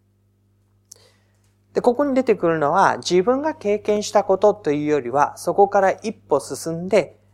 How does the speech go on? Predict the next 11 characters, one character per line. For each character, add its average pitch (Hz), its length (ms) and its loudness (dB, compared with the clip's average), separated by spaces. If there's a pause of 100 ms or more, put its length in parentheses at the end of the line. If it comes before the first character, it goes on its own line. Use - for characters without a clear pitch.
(180)
神 214 520 -6
が 151 320 -2 (360)
世 254 180 8
々 285 160 0
に 214 100 -4
わ 175 180 0
た 175 160 -2
っ - 200 -10 (100)
て 247 240 -4
主 - 200 -2
を 214 200 4